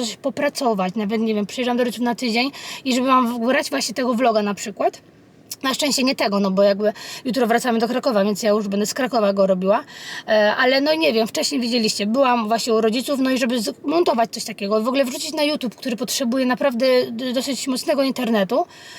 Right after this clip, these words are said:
e, to ja muszę iść w ogóle kilka dobrych działek dalej, gdzieś do znajomych rodziców, którzy mają lepszy zasięg, bo mają jakieś tam, nie wiem, nie wiem w ogóle co. I, e, no tak,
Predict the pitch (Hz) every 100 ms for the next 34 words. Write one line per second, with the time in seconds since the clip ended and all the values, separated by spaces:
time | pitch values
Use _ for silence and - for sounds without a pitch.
0 | - - - 233 233 226 262 285 285 -
1 | 269 240 254 262 - - 311 - 262 269
2 | 233 254 226 220 247 226 208 196 226 196
3 | 202 226 208 233 240 202 208 208 226 233
4 | 240 - 226 196 180 339 - - 285 262
5 | 240 262 262 - 302 - 190 175 170 -
6 | - 233 214 262 285 - 254 240 233 -
7 | - - - 254 240 - 240 240 269 277
8 | 277 233 220 269 311 233 208 220 233 -
9 | 101 - - - - - - - - -
10 | - 269 269 262 277 277 285 294 285 277
11 | 262 262 285 - -